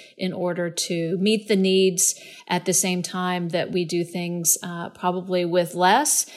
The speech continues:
and, um, with even greater agility.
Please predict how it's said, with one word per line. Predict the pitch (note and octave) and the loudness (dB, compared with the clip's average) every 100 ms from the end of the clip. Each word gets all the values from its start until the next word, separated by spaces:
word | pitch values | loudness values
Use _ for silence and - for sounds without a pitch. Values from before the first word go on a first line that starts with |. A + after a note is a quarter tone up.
| - - | -16 -6
and, | F3 E3+ E3+ D#3+ | -2 -2 -2 -2
um, | E3+ F3 E3+ E3+ - | -2 -2 -4 -6 -4
with | F3 E3 E3 | -2 -2 -4
even | - F3 F3 | -4 -4 -4
greater | E3+ E3 E3 E3+ | -2 0 0 0
agility. | D#3+ D#3+ E3 D#3+ D#3 C#3+ | -2 -2 -4 -4 -6 -10